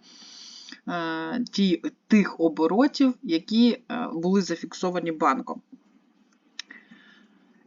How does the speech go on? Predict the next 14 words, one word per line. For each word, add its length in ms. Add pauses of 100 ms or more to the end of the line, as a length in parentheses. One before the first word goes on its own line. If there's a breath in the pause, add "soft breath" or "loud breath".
І 400
одному 440
із 100
моїх 240
клієнтів, 680
я 140
вам 100
скажу 300
так, 380 (1800)
м, 680 (1400 loud breath)
був 240
надісланий 680
електронний 640
лист, 480